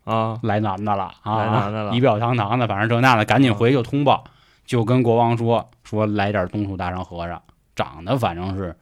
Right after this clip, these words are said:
Speaker 2: 还不错。
Speaker 1: 就，啊，
Speaker 2: 啊。
Speaker 1: 就那个带头的那长得不错，
Speaker 2: 对，就那带头的还行。
Speaker 1: 后面那仨没法要，知道吧？
Speaker 2: <laughs> 后面带一马戏团过来的，
Speaker 1: 啊。
Speaker 2: 啊。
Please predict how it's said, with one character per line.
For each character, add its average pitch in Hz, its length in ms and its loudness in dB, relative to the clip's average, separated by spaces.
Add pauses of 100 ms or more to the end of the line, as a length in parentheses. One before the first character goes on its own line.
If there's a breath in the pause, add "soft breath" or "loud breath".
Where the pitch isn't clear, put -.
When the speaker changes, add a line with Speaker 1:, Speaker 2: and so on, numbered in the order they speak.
Speaker 2:
还 - 140 -8
不 110 160 -2
错。 117 240 -2
Speaker 1:
就， 113 60 -12
啊， 107 400 -6
Speaker 2:
啊。 98 80 -4
Speaker 1:
就 185 120 6
那 196 260 6
个 123 160 2
带 143 180 4
头 117 300 2
的 233 80 8
那 185 140 8
长 104 220 4
得 104 60 0
不 - 60 10
错， 143 120 10
Speaker 2:
对， - 60 8
就 165 60 8
那 175 120 8
带 - 140 12
头 - 60 8
的 170 160 10
还 - 20 6
行。 160 120 10
Speaker 1:
后 147 60 10
面 - 0 -
那 - 0 -
仨 - 0 -
没 - 160 4
法 143 180 8
要， 143 180 8 (120)
知 143 80 2
道 120 240 4
吧？ 101 200 -6 (100)
Speaker 2:
<laughs> - 100 -20
后 - 120 0
面 131 80 4
带 131 140 6
一 131 40 4
马 117 140 4
戏 113 120 0
团 110 240 0
过 123 180 6
来 101 100 0
的， 98 100 -4
Speaker 1:
啊。 104 260 -4
Speaker 2:
啊。 101 180 -2